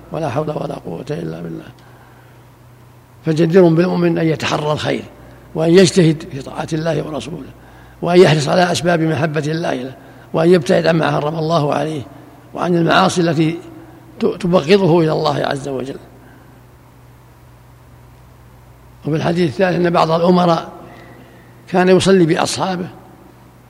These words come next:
صلواتهم ويختم كل قراءة بقول هو الله أحد،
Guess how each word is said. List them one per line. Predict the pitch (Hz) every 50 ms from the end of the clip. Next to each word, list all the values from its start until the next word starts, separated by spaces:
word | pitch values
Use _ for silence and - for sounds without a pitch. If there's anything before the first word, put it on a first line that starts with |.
| - - - - - - - - - - - - -
صلواتهم | - 156 165 185 180 175 175 160 - - 113 110 113 117 - - - - - - - - - - - - - - -
ويختم | 185 180 185 170 123 - 208 190
كل | - 214 220 208 196
قراءة | 165 143 156 180 - 190 -
بقول | 156 196 180 190
هو | 175 147
الله | 143 139 135 -
أحد، | - -